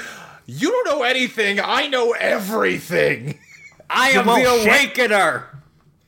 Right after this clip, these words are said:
Speaker 3: <laughs> Y'all got your head in the clouds. I'm here to keep it real.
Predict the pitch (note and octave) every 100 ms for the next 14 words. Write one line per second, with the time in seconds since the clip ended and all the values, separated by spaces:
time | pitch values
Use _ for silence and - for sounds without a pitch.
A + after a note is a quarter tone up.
0 | _ _ - - - - D4 G3+ - D4+
1 | - D4+ D#4+ - _ _ _ _ _ _
2 | _ _ _ _ - F#3+ G#3+ G3 F#3 B3
3 | F4+ F4+ C4+ B3+ A#3 - - G#3+ A3 A3+
4 | G3+ - G3+ D3 C#3+ G3+ D#3 A2